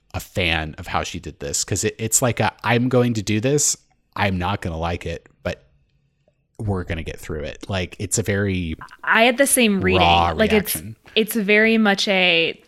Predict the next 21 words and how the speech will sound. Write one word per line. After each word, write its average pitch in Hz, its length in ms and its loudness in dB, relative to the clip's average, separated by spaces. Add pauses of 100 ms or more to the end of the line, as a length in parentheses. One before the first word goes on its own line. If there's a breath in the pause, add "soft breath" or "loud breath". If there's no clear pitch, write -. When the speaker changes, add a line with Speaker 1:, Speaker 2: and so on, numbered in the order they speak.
Speaker 2:
there's 196 180 2
almost, 190 400 0
like, 190 140 -2
a 185 100 -2
false 175 440 -4
front. 185 440 0 (580 soft breath)
Speaker 1:
Mm-hmm. 101 300 -2 (760)
Speaker 2:
"I'm 190 240 4
just 202 320 2
gonna 196 220 4
push 190 260 2
through." 175 400 2 (460)
Speaker 1:
Yeah. 82 180 -2 (300)
Speaker 2:
But 196 160 6
so 196 180 0
she 247 220 2
starts 247 300 0
to - 140 0
undress. 180 640 2
Salieri 180 1300 2 (1300 soft breath)
<sighs> - 60 -2